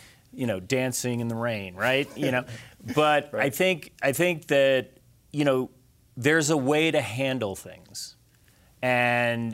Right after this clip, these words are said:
Speaker 1: and for me, you know, the, the real, you know, Jesus did amazing, you know, for all the reasons we love Jesus, right?
Speaker 2: Absolutely.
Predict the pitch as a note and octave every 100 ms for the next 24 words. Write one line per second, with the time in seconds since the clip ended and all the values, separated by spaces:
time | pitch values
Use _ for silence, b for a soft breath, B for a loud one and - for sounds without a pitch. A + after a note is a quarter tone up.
0 | - B2 A#2+ - C3+ D3+ E3 D3 C3+ B2+
1 | A2+ b b b _ C#3 B2+ A#2+ A#2 C3
2 | B2+ B2 C3 D3+ A3 A3+ G3+ - E3+ F3
3 | C3+ D3 A#3 G3 D3 C3 A#2+ A#2+ B2 B2
4 | B2 A2+ A#2 A2 G#2+ - F3+ G3+ - C#3+
5 | - G#3 G#3 F3+ E3 B2+ B2+ A#2+ A2 G2+
6 | F2 E2+ - - G#2+ A2 A2 G2+